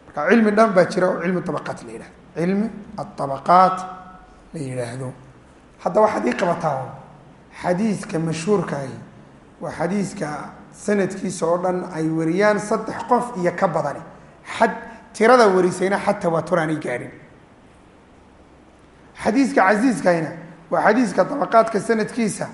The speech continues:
tabaqa ka mid ihi, waxa weeye, a-, tabaqaadka sanadkiisa ruwaadda wariya ay noqdaan laba iyo ka badan. Tabaqad kasta waa inay noqoto laba iyo ka badan.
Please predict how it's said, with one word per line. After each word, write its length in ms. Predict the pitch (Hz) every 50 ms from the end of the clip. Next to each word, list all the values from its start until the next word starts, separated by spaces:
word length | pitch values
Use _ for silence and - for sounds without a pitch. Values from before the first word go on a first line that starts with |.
| - - - - - - - -
tabaqa 320 | 190 190 190 190 196 240
ka 140 | 240 - 208
mid 200 | 208 214 220 190
ihi, 240 | 180 151 147 143 143 - - - - - - - -
waxa 160 | - 165 185 202
weeye, 160 | 208 208 214
a-, 260 | - - 202 202 202 - 180
tabaqaadka 420 | 180 202 208 208 240 233 - - 208
sanadkiisa 520 | - 240 226 214 - - 233 202 - 202
ruwaadda 380 | 180 180 196 220 220 185 185 185
wariya 360 | 180 180 170 170 170 175 175
ay 120 | 175 180
noqdaan 420 | 175 180 180 180 202 240 247 240 240 233 233 - - - - - - - -
laba 320 | 185 180 180 190 202 226 226
iyo 200 | 202 190 190 180
ka 160 | - - 185
badan. 260 | 151 147 151 139 127 139 - -
Tabaqad 300 | - 160 160 196 214 208
kasta 240 | - 185 - - 180
waa 120 | 190 202
inay 140 | 208 196 190
noqoto 300 | 185 175 - - - 185
laba 440 | 185 180 180 180 202 208 208 - - -
iyo 160 | 170 160 156
ka 120 | - - 156
badan. 220 | 139 123 120 113